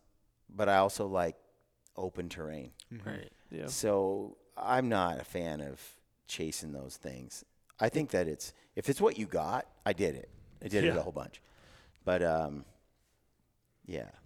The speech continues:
Speaker 3: Like, how thick are we talking?
Speaker 1: Oh, dude,
Speaker 4: It's
Speaker 1: like,
Speaker 4: thick, like a
Speaker 1: bushwhacking,
Speaker 4: jungle.
Speaker 1: like
Speaker 3: Really?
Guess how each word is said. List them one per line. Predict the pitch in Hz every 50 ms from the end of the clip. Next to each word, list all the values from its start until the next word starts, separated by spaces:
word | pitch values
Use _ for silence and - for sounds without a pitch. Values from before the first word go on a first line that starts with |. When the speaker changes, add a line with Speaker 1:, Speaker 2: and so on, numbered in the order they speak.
| -
Speaker 3:
Like, | 135 123 -
how | 135 143 139
thick | - - 139 117
are | 113 107
we | 110 104
talking? | - - 107 104 101 - 131 127 - - - _ _ _ - -
Speaker 1:
Oh, | 131 101 78 - -
dude, | 101 101 92
Speaker 4:
It's | 170 165 147
Speaker 1:
like, | 71 69 -
Speaker 4:
thick, | - 131 131 135 135 - - - -
like | 156 143
a | 117
Speaker 1:
bushwhacking, | 131 135 - - - - 104 - - 143 143 135
Speaker 4:
jungle. | 107 - 80
Speaker 1:
like | 76 71 73 - - - -
Speaker 3:
Really? | 135 131 131 113 - -